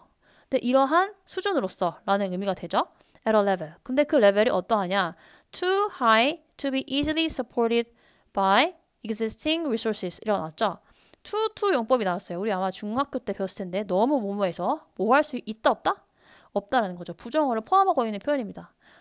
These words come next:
너무 높아서 쉽게 뭐 될 수가 없어요. 뭔가, 어, 도움을 얻을 수 없어요. 그래서 지지를 받을 수 없어요. existing 하면은 exist는 존재하다라는 동사인데 existing이라고 해서 지금 분사로 바뀌었죠.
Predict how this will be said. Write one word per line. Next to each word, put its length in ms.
너무 340
높아서 580
쉽게 480
뭐 200
될 200
수가 240
없어요. 380
뭔가, 460
어, 400
도움을 440
얻을 220
수 100
없어요. 280
그래서 160
지지를 360
받을 260
수 100
없어요. 320
existing 560
하면은 280
exist는 680
존재하다라는 760
동사인데 580
existing이라고 840
해서 340
지금 200
분사로 380
바뀌었죠. 580